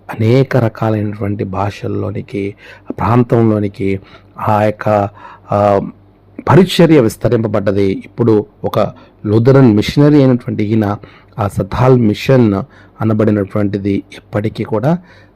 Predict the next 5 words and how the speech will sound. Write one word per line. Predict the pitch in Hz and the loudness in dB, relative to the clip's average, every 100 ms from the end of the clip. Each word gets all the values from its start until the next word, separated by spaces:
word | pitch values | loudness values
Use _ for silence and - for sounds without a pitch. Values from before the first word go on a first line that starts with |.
| _ | _
పరిచర్యలో | 104 104 - 104 101 104 98 | -4 -2 -2 -2 0 0 -2
కొనసాగింపబడ్డాం. | 101 98 - 104 98 98 98 95 98 95 - - - _ - | -4 -8 -4 -4 -4 -6 -6 -6 -6 -6 -8 -20 -20 _ -4
జార్ఖండ్, | 110 110 - 107 101 98 | -2 -2 -2 -2 -2 -2
బీహార్, | 101 117 92 101 104 - - - - _ | 0 2 2 0 -2 -4 -10 -20 -20 _
అదేవిధంగా | 107 110 104 104 104 98 98 | 0 2 4 2 2 0 -2